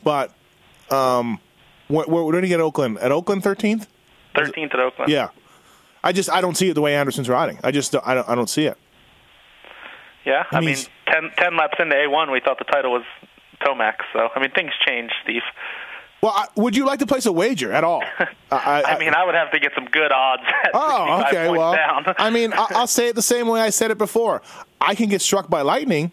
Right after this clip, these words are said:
Speaker 1: tomorrow, <laughs> um, w-, so Eli can win the title. I can get struck by lightning, but I really, really l-, like my chances to not get struck by lightning, and really like, uh, the chances of Eli Tomac not winning this.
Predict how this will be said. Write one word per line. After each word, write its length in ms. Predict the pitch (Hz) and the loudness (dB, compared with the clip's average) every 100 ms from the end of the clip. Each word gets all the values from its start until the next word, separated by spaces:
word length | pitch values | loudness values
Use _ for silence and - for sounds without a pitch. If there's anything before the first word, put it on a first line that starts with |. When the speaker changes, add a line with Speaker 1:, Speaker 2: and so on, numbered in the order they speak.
| - | -2
Speaker 1:
tomorrow, 500 | 170 147 143 196 240 - | 0 2 2 0 -2 -10
<laughs> 180 | _ - | _ -2
um, 260 | 160 151 120 | 0 0 0
w-, 200 | 165 165 - | -4 -2 -2
so 220 | 180 160 | 0 2
Eli 220 | 220 190 | 0 0
can 140 | 175 | 0
win 100 | 175 | 0
the 80 | 160 | 0
title. 360 | 135 233 254 175 | 0 0 0 0
I 120 | 165 | 0
can 80 | 170 | 0
get 100 | 156 | 0
struck 180 | 185 160 | 0 0
by 120 | 147 | 2
lightning, 420 | 214 226 156 135 - - - _ _ | 2 2 -2 -2 -10 -20 -20 _ _
but 140 | - 160 | 0 2
I 240 | 175 180 | 2 2
really, 500 | 156 143 226 233 214 | 0 0 0 2 2
really 420 | 185 208 196 180 139 | 2 2 2 -2 -2
l-, 80 | 165 | 0
like 220 | 160 165 | 2 0
my 160 | 156 165 | 0 0
chances 380 | 143 170 147 147 | 0 0 0 -2
to 100 | 151 | 0
not 160 | 143 | 0
get 80 | 135 | -2
struck 200 | 123 151 | -2 -2
by 100 | - | 0
lightning, 380 | 127 120 117 117 | 2 2 0 0
and 120 | 131 135 | 0 2
really 200 | 151 143 | 2 2
like, 300 | 135 120 - | 0 -2 -2
uh, 280 | 131 117 98 - - | 0 0 0 -6 -8
the 60 | - | -2
chances 240 | 160 135 | 0 0
of 80 | 131 | 0
Eli 160 | 135 123 | 0 0
Tomac 320 | 135 127 104 | 0 -2 0
not 200 | 120 104 | 0 0
winning 260 | 113 101 92 | 0 0 -2
this. 260 | 73 - | -6 -16